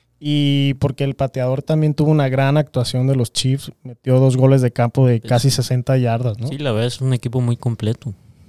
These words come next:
Speaker 2: Y, y ya pones primero a Green Bay, o sea, entonces,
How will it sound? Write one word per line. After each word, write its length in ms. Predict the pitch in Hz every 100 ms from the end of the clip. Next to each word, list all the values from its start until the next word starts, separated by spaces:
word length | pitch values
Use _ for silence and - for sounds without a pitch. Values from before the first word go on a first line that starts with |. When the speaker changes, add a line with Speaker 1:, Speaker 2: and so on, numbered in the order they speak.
| - - _ _ _ _
Speaker 2:
Y, 320 | 123 120 117 - _ _ _ _ _ _ _
y 120 | 127
ya 180 | 127 123 _ _ 110 _
pones 220 | 127 120
primero 520 | - 113 117 117 117
a 80 | 110
Green 300 | 110 113 110
Bay, 280 | 117 120 131 -
o 40 |
sea, 100 | 110
entonces, 360 | 107 120 117 -